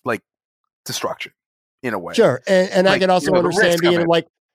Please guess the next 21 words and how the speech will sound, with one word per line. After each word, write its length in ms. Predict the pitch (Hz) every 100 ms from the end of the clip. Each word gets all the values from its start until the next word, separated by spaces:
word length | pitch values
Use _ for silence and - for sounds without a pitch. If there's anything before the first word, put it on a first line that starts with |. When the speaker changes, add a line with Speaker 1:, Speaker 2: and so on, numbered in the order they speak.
| _ -
Speaker 2:
if 140 | 151
people 240 | 202 208 190
are 100 | 170
gonna 280 | 139 185 170
do 260 | 160 175
it, 180 | 185 - -
I 120 | 165
don't 100 | 170
wanna 160 | 156 156
be 100 | 151
a 40 |
part 220 | 123 165 156
of 40 |
that 200 | 151 131
first 300 | 170 165 -
group 240 | 165 160 165
because 240 | 160 147
if 100 | 123
things 240 | 160 147 -
go 160 | 160
bad, 480 | 143 151 156 151 143